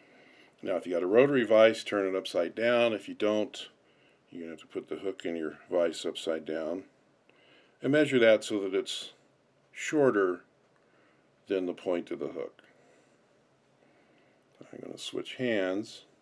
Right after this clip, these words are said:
And you can tie this in and then trim the butt sections. And if you're feeling dexterous, you can trim first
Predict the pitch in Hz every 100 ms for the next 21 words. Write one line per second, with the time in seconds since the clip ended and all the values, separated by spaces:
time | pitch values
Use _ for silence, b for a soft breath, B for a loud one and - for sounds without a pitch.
0 | _ _ _ _ B B B B B 92
1 | 107 120 110 143 131 127 120 - 123 117
2 | 110 95 92 - 117 101 90 104 104 -
3 | 92 87 - 90 87 87 - _ _ _
4 | _ _ _ _ _ _ - 90 87 87
5 | 85 - 82 - 101 90 87 85 85 b
6 | b b b b b _ _ _ _ _
7 | _ b b b b - - - _ _
8 | _ _ b b b - 107 110 - 92
9 | 92 95 - - B B B B B B
10 | _ _ _ _ _ _ b b b b
11 | - - - - 98 85 85 - 110 95
12 | 82 82 98 - -